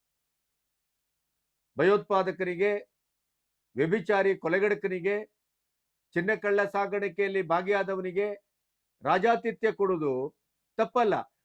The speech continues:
ಅದನ್ನು ವಿಡಿಯೋ ಮಾಡಿ ಬಿಟ್ಟ ತಪ್ಪು. ಇವತ್ತು ಅದೇ ರೀತಿ ಬರ್ತಾ ಇದೆ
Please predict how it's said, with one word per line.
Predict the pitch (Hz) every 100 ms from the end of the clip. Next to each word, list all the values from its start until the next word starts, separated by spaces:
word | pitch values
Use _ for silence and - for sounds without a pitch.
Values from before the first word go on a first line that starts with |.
| _ -
ಅದನ್ನು | 170 226 226
ವಿಡಿಯೋ | 185 214 240 262 247
ಮಾಡಿ | 233 240 226
ಬಿಟ್ಟ | 208 -
ತಪ್ಪು. | 269 269 - - _ _ _ _ _ _ _ _ _ _ _ _ _ _ _ _ _ _ _ -
ಇವತ್ತು | 185 190
ಅದೇ | 185 233
ರೀತಿ | 233 180 208
ಬರ್ತಾ | 185 175
ಇದೆ | 156 127